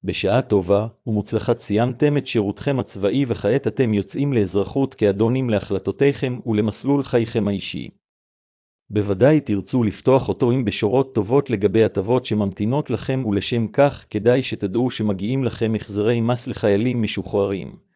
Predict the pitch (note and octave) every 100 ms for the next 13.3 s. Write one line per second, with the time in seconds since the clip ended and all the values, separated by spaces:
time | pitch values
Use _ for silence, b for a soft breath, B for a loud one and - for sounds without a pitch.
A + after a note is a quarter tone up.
0 | _ _ _ A2+ A#2 G2+ - - D3+ A#2+
1 | A2+ B2 B2 B2 G#2+ G#2 - C#3+ C#3 G#2
2 | F#2+ A#2 A#2+ A#2+ - B2+ C3+ C#3 A2+ A2
3 | G#2 A#2 C#3 A#2+ A2 - G#2+ G2 F#2+ -
4 | C#2 A1+ _ _ _ _ _ _ _ _
5 | _ _ _ G2+ - F#2+ A2+ A2+ F#2+ A2+
6 | G#2 - G#2 G2 C3 B2+ - - G2+ -
7 | G2+ B2 A#2 F#2+ - C#3+ A#2+ G#2+ B2 C3+
8 | A2+ A2 G2+ G2 C3 C3 A2+ G#2+ G2 C#3
9 | B2 G2 - B2+ A2+ - F#2+ - F#2+ F2+
10 | _ _ _ _ _ A2 A2 G2 - B2+
11 | A#2+ - - C#3+ C3 A2+ - G#2 A2 G#2+
12 | C#3 - - G2+ G#2+ A2 G2+ G2 E2+ -
13 | - - -